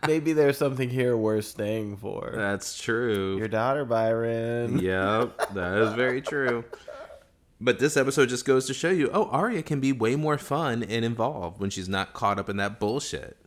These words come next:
Speaker 2: So I wish he would leave. But
Speaker 1: I do and I don't. I don't want all four of them to be gung-ho.
Speaker 2: Yeah.
Speaker 1: Like, you need, you need Hannah and Arya to just kind of foil everything.
Speaker 2: <laughs>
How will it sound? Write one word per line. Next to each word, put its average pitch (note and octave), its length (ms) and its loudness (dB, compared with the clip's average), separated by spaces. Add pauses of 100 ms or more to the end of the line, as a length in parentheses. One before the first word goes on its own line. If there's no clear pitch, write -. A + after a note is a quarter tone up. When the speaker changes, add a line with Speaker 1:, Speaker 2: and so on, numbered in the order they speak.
(360)
Speaker 2:
So - 80 -10
I F#2+ 60 -4
wish B2 240 0
he C3+ 80 0
would A2 300 0
leave. D#2+ 420 -10 (1040)
But F2+ 240 -2
Speaker 1:
I G#3+ 100 2
do D#3+ 220 0
and G#2+ 120 0
I G2+ 80 -4
don't. F2+ 360 -8 (460)
I C3+ 100 -2
don't F3 180 0
want F3+ 180 -4
all A#2 200 2
four A2 280 0
of G2+ 120 -4
them G2 200 -8
to F#2+ 60 -8
be F#2+ 180 -6
gung-ho. F2+ 680 -10 (220)
Speaker 2:
Yeah. D#2+ 340 -2
Speaker 1:
Like, B2 220 -4
you D3 100 -2
need, D3 680 -4 (440)
you B2+ 220 -8
need B2 340 -8
Hannah G#2+ 460 -6
and G2 120 -8
Arya F#2+ 520 -6
to - 140 -20
just G2 220 -12
kind F#2+ 220 -12
of F2+ 80 -14
foil F2 600 -8
everything. G1+ 760 -18
Speaker 2:
<laughs> C3+ 60 -2